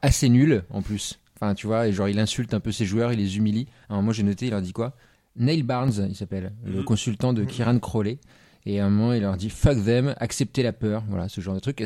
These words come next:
Speaker 1: Il m'a fait penser un peu à Robbie Carignan, pour, euh, ceux qui connaissent, euh.
Speaker 2: <laughs> Grand personnage, euh,
Speaker 1: Grand personnage
Speaker 2: du,
Speaker 1: du,
Speaker 2: du,
Speaker 1: du monde du rugby.
Speaker 2: du monde du rugby, voilà. Donc, euh, fait une très belle Coupe du Monde, je trouve.
Speaker 1: Oui, Robbie, euh, qu'on embrasse.
Speaker 2: Meilleur que ceux qui étaient en place.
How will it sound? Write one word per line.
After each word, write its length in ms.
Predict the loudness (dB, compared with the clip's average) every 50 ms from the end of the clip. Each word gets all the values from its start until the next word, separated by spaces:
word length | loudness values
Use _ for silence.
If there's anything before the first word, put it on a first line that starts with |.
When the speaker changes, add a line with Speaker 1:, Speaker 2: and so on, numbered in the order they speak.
| 2
Speaker 1:
Il 80 | 4 6
m'a 80 | 6
fait 120 | 6 4 2
penser 240 | 2 2 2 2 2
un 80 | 0
peu 180 | 2 2 2 2
à 60 | 2
Robbie 260 | 2 2 0 0 0
Carignan, 400 | -2 -2 0 0 0 0 0 -2 -4
pour, 240 | -6 -6 -4 -4 -4
euh, 60 | -6
ceux 140 | -8 -8 -10
qui 120 | -10 -6
connaissent, 400 | 0 2 2 4 4 2 2 2
euh. 200 | 0 -2 -2 -4 -8 -10 -16 -18 -18
Speaker 2:
<laughs> 240 | -18 -18 -18 -18 -16 -12
Grand 220 | -10 -6 -6 -6
personnage, 580 | -4 -6 -6 -6 -6 -4 -2 -2 -2 -2 -4 -4
euh, 140 | -4 -4
Speaker 1:
Grand 80 | -4 -4
personnage 340 | -4 -4 -4 -4 -2 -2 -2 -2
Speaker 2:
du, 100 | -4 -6
Speaker 1:
du, 60 | -6
Speaker 2:
du, 40 | -6
Speaker 1:
du 80 | -4 -4
monde 140 | -4 -2 -4
du 100 | -4 -6
rugby. 240 | -8 -8 -10 -12 -14 -16 -18 -20 -18 _ -4
Speaker 2:
du 80 | 0
monde 140 | 2 2 4
du 80 | 4 2
rugby, 380 | 0 0 -2 -4 -6 -10 -12 -12 _
voilà. 200 | -8 -6 -6 -6 -8
Donc, 160 | -10 -14 -16 -18 _ -12
euh, 180 | -12 -12 -12 -12
fait 120 | -10 -10 -10
une 60 | -10
très 140 | -8 -8 -8
belle 100 | -8 -8
Coupe 160 | -6 -6 -6
du 80 | -6 -6
Monde, 160 | -6 -8 -8
je 60 | -10
trouve. 360 | -12 -12 -14 -16 -14 -14 -14 -14
Speaker 1:
Oui, 100 | -16 -18 -18 -16 -12 -10
Robbie, 460 | -8 -6 -4 -4 -4 -2 -4 -4 -4 -6
euh, 40 | -6
qu'on 180 | -4 -2 0
embrasse. 420 | 0 0 0 -2 -4 -6 -8 -10 -12 -16 -20 _ _ -6
Speaker 2:
Meilleur 280 | -4 -2 -2 -2 -4 -6
que 100 | -10 -10
ceux 140 | -10 -8 -8
qui 80 | -8
étaient 100 | -8 -10
en 60 | -10 -12
place. 400 | -14 -16 -20 -20 -20 -20 -20